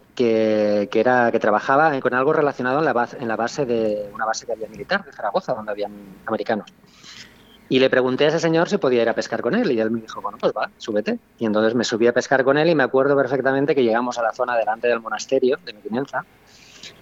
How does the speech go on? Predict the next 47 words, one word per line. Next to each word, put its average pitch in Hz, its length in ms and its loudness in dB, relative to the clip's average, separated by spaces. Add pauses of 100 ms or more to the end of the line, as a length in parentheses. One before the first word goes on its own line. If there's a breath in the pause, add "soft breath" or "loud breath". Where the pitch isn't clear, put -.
(120)
que 110 80 -2
hay, 104 100 2
bueno, 104 220 0
no, 101 180 -2
no 101 140 0
sé 113 100 -4
si 107 120 -2
lo, 101 320 2
hay, 104 200 -2
hay 110 120 2
una 110 140 2
especie 107 320 -2
de 107 120 0
monasterio 104 960 0 (440 loud breath)
precioso, 110 560 0
un, 107 420 0
o 101 180 -4
sea, 113 120 -8
medieval, 104 800 2
ahí 110 340 2
colgado 107 380 0
en 110 60 0
una, 110 100 0
en 107 100 0
una 104 220 0
cresta, 104 440 0
en 107 200 -4
unas 104 260 -4
rocas 107 360 -2
ahí 107 100 -2
del 107 140 0
embalse, 104 360 -4
que 113 100 -4
es, - 200 -8
realmente 101 380 -4
es 104 80 -6
maravilloso. 95 480 -6 (500 loud breath)
Y 117 100 0
ahí 117 140 6
delante 165 380 4
justo 180 340 0
paró 117 180 -2
la 123 60 -2
embarcación 143 720 0
y 131 80 -4
me 117 100 0
dejó 113 380 -2